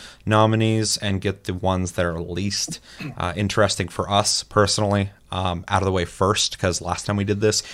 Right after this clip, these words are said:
we talked about the big stuff, like Game of the Year first, which might be good for people who are here,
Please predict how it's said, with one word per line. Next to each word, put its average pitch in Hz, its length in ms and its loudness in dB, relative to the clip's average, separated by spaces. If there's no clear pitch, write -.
we 101 60 -4
talked 92 280 2
about 92 220 0
the 90 60 -6
big 90 320 -4
stuff, 104 360 0
like 95 160 -6
Game 95 220 -2
of 90 40 -4
the 90 60 -2
Year 92 120 0
first, - 500 -4
which - 140 -4
might 131 100 4
be 95 100 -2
good 92 140 2
for 92 80 -6
people 87 240 0
who 90 120 -2
are 90 40 -6
here, 87 340 -4